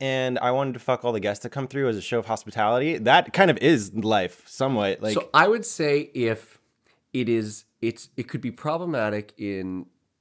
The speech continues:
Speaker 2: two very different ways. It could be problematic in the, in sort of a traditional, like,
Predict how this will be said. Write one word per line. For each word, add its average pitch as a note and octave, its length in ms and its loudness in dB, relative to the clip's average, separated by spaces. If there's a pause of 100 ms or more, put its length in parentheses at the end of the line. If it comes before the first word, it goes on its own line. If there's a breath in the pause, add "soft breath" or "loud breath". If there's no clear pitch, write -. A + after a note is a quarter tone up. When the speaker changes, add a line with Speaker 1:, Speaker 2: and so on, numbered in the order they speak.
(480)
Speaker 2:
two D3+ 300 -4
very A2 400 -2
different G#2 400 -8
ways. - 480 -12
It A2+ 80 -6
could A2+ 120 -12
be A#2 100 -6
problematic D3+ 580 -4
in A2 80 -4
the, G#2 120 -4
in G2 260 -6
sort F#2+ 180 -14
of F#2 100 -12
a G2 40 -10
traditional, F#2+ 560 -8
like, F2+ 320 -4